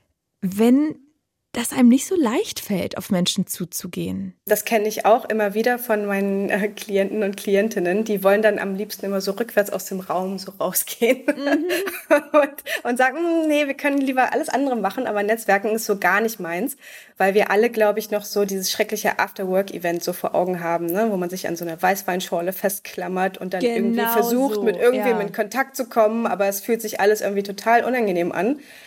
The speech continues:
Speaker 2: Genau, und das muss es überhaupt nicht sein. Also für alle,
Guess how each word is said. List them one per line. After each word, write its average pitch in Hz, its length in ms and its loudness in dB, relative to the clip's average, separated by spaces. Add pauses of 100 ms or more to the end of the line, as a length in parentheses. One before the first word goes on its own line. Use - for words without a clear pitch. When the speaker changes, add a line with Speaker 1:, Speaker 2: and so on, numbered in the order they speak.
(400)
Speaker 2:
Genau, 190 300 4
und 185 120 2
das 208 160 4
muss 220 140 0
es 220 100 2
überhaupt 185 440 -4
nicht 185 140 -4
sein. 160 420 -6
Also 180 280 0
für - 260 -2
alle, 208 360 4